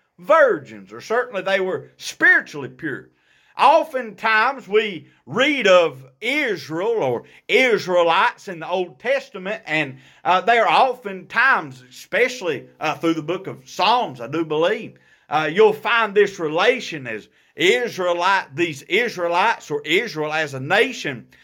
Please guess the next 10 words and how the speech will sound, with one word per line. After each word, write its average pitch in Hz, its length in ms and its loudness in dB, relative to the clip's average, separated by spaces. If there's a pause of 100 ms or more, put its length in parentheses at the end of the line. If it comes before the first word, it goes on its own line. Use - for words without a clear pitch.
(180)
uh, 190 220 2
were 185 160 0
much 254 380 2
considered 185 760 -4
the, 156 260 0 (220)
the 226 140 6
bride 190 680 2
or 185 160 -2
the 185 140 -2
wife 214 640 -2